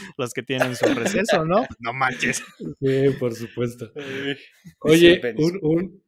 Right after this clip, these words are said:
Speaker 2: un tablero que es también un pinche riesgo andante es el de Clinic, güey.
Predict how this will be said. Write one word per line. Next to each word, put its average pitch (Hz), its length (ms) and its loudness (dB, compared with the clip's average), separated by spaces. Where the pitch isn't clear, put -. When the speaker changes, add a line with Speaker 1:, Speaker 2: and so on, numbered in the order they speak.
Speaker 2:
un 156 180 -4
tablero 175 420 4
que 156 120 -2
es - 320 -6
también 135 420 2
un 143 160 -2
pinche 139 320 -4
riesgo 120 640 0
andante 113 560 -6
es 113 140 -6
el 104 160 -8
de 98 120 -18
Clinic, 107 440 -12
güey. - 160 -20